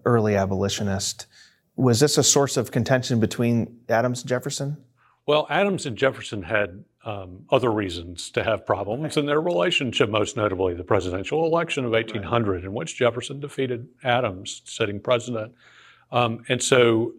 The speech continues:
Speaker 2: they had become estranged after that, uh, election. They, they had been friends for a long time and then, and then became es-,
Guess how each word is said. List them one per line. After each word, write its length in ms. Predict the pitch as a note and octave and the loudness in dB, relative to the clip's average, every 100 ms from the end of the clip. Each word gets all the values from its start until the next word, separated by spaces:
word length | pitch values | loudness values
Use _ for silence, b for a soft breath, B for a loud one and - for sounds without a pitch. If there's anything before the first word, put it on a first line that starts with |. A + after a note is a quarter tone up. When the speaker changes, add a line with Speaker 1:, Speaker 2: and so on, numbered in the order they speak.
| - | -2
Speaker 2:
they 300 | G#2+ C3 D#3 | 2 4 6
had 200 | D#3 A2 | 4 2
become 300 | G#2+ A#2 G2+ | -2 -2 -2
estranged 960 | - - A2 A2 G#2 F#2 F2+ - - - | -4 -2 0 2 0 -2 0 0 -2 -2
after 380 | A2 G#2+ - G2+ | -2 0 0 0
that, 320 | G2 F#2 - _ _ _ _ _ - | -2 -4 -10 _ _ _ _ _ -14
uh, 260 | G#2 A2 - | -12 -12 -10
election. 560 | B2 G#2 G#2 - G#2+ G2 | -2 2 2 0 -4 -2
They, 160 | G2+ | -4
they 180 | A2 - | -4 -2
had 160 | G#2+ G#2 | -2 -2
been 140 | G2+ | -6
friends 300 | - G#2+ G2+ | -2 -2 -2
for 180 | - D3 | -6 -4
a 60 | C#3+ | -2
long 240 | C3+ C3+ | -2 -4
time 440 | C3 B2 A2+ G#2+ - B B B B | -8 -6 -4 -6 -12 B B B B
and 140 | A2 G2+ | -4 -2
then, 280 | F#2+ F#2+ - | -2 -4 -10
and 120 | G2 | -6
then 160 | G2 F#2+ | -4 -4
became 300 | F2 - F2+ | -6 -4 -4
es-, 260 | E2+ - | -6 -10